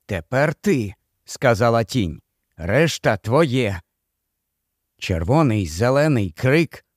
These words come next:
перераховував другий бунтівник. Жахливий швидкий стрибок. «Відкрилося!» видихнув перший. «Підключай!»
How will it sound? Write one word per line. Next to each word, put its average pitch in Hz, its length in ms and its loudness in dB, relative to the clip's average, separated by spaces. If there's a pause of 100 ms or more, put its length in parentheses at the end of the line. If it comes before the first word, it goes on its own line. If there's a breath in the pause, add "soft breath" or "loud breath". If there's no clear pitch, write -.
(100)
перераховував 107 880 0
другий 110 320 0
бунтівник. 123 720 0 (300)
Жахливий 120 720 0
швидкий 143 600 0
стрибок. 156 800 0 (600)
«Відкрилося!» 160 1120 0 (380)
видихнув 120 600 0
перший. 104 580 -2 (500)
«Підключай!» 165 880 0